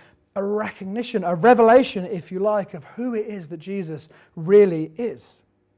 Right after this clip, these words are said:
If I could turn to John's gospel for a few minutes, because much like Mark, he prefers a different Christmas story.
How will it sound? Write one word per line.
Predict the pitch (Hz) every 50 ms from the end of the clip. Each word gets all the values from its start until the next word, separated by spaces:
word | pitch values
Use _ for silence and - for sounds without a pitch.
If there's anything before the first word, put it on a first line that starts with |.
| _ _ _ _ _ _ _ _ _ _ _ _ _ _ _ _ _ _ _ _ _ _ _ _ -
If | 165 -
I | 190 180
could | - 196 156
turn | - 220 220 214 202
to | - 180
John's | 156 151 196 214 226 220 196 160
gospel | - 170 151 - - - 156 147 131
for | - 165 151
a |
few | - - 175 160 165
minutes, | 185 202 185 151 170 -
because | - 165 - - 170 147 - - - - _ _ -
much | 196 196 - - -
like | 190 180 165
Mark, | 170 175 190 208 202 190 180 -
he | - 196
prefers | - 185 160 - 202 190 180 151
a | 170
different | 156 - - 247 240 247 - 202 180 160 - -
Christmas | - 226 214 - - 185 165 -
story. | - - 247 240 226 175 147 143 -